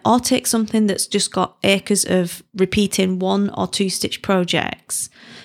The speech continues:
uh, not projects, one or two stitch rows that you don't have to think about. It's just repetition to build stuff up. Or everyone's favourite, a sock. Uh, just a tube sock, just knit that. Super small, super portable.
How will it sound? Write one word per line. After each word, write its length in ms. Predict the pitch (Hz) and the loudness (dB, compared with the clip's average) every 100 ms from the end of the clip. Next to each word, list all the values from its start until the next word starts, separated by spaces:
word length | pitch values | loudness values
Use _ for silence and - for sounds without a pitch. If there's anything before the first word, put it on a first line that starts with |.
| - | -6
uh, 80 | - | -2
not 260 | 202 202 - | 2 2 0
projects, 520 | 190 180 - 156 - | -2 0 0 -2 -4
one 240 | 190 220 | 0 2
or 80 | 240 | 2
two 220 | 240 226 | 2 2
stitch 360 | 214 - 196 - | 2 2 0 -2
rows 640 | 175 185 170 - 165 - - - | 0 2 2 0 -4 -4 -4 -8
that 480 | 175 185 175 - _ | 0 2 2 0 _
you 100 | - | -4
don't 160 | 185 185 | 2 2
have 180 | 180 175 | 2 -4
to 120 | - | -4
think 240 | - 175 | -2 -2
about. 260 | 175 165 160 | -2 -4 -2
It's 80 | 175 | -2
just 180 | - - | -2 0
repetition 600 | 185 - - 180 - 170 | 0 0 -2 -2 -2 -2
to 100 | 175 | 0
build 260 | 175 160 | 0 0
stuff 280 | - 170 - | -4 -6 -8
up. 260 | - 151 _ - | -8 -8 _ -4
Or 300 | - 277 285 - | 0 4 2 2
everyone's 440 | 226 233 226 214 | 2 2 2 0
favourite, 500 | 202 190 190 190 - | 0 0 2 0 0
a 60 | 175 | -2
sock. 440 | 143 - - - _ - - - - | -2 -4 -8 -18 _ -20 -18 -20 -12
Uh, 220 | - 180 185 | -4 -2 -2
just 200 | 196 - | -4 -2
a 60 | |
tube 320 | 247 - 190 | 0 2 0
sock, 360 | - 190 180 175 | 0 0 0 -2
just 220 | 185 180 | -6 -4
knit 280 | 185 185 - | 0 0 -2
that. 300 | 165 160 160 - | -2 -2 -4 -6
Super 360 | - 240 247 | -2 0 0
small, 560 | 247 202 185 180 180 185 - | 0 2 2 2 0 -2 -4
super 260 | 247 233 | -2 0
portable. 720 | - 175 175 - 165 170 170 | 0 0 -2 -2 0 0 -2